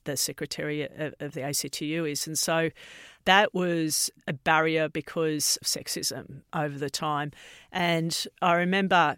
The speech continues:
people sort of saying to me, "Oh, well, if, you know, uh, Jed Carney, who was the president at the time, if she leaves, well, you could be the, become the next president." I said, I said, "Oh, yeah, that'd be nice." But I had in my head, "No, I'm gonna be the next secretary." So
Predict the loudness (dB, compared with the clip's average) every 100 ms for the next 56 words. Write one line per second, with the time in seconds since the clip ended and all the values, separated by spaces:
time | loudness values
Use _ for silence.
0 | -4 -4 -2 -2 -2 -2 -2 -2 -2 -4
1 | -4 -2 -2 0 0 0 0 -2 -4 -10
2 | -6 -2 -2 -2 -4 -4 -2 -4 -2 -2
3 | -2 -2 0 0 -2 -2 -2 -2 -4 -4
4 | -6 -6 -8 -6 -4 -4 -6 -12 -20 -16
5 | -6 -2 0 0 0 0 0 -2 -2 -2
6 | -2 -6 -6 -6 -6 -8 -10 -8 -6 -8
7 | -4 -2 0 -2 -4 -6 -8 -10 -8 -6
8 | -6 -6 -6 -8 -6 -4 -4 -4 -4 -2
9 | -2 -4 -4 -4 -4 -4 -6 -6 -4 -4
10 | -4 -4 -4 -6 -6 -6 -6 -4 -4 -6
11 | -10 -20 -20 -12 0 4 6 6 6 6
12 | 2